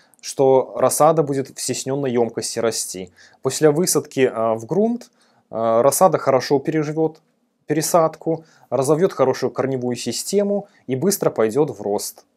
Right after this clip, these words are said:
А ещё рассада капусты является хладостойкой. Её можно вырастить даже на застеклённой неотапливаемой лоджии. Рассада капусты может выдерживать заморозки до минус пяти.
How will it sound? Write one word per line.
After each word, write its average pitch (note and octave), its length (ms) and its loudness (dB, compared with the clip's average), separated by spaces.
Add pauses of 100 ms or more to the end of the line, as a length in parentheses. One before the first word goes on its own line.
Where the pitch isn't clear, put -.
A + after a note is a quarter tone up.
А C3 100 2
ещё D3 540 0 (160)
рассада F3 440 2
капусты C3 520 -2
является B2+ 500 0
хладостойкой. B2+ 840 -2 (400)
Её C3 360 2
можно C3 320 0
вырастить C3 480 -4
даже E3 380 2
на D3 160 -2
застеклённой C#3+ 680 -2
неотапливаемой B2+ 840 0
лоджии. G#2+ 560 -2 (440)
Рассада C3 460 2
капусты E3+ 560 0
может A#2+ 640 -4
выдерживать A#2 680 -2
заморозки C#3 640 0
до A2 180 -6
минус C3 420 -4
пяти. G#2+ 500 -8